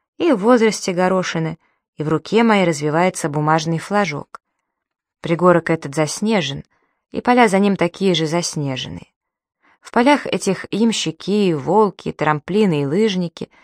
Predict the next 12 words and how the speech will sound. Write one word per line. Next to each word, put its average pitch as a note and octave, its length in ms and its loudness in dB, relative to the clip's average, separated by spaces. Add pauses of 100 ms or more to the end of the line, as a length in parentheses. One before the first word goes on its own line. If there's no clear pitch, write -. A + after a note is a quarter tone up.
(400)
и, - 60 -6
быть F3 160 -4
может, G#3+ 260 2
даже F3+ 280 2
какие-то F3+ 460 -2
невиданные E3+ 640 0
степные F#3 440 -4
дельфины — F3+ 600 -4 (340)
выныривающие D#3+ 760 2
из D#3 100 -8
пухлых D#3 380 -6
сугробов. D#3 580 -6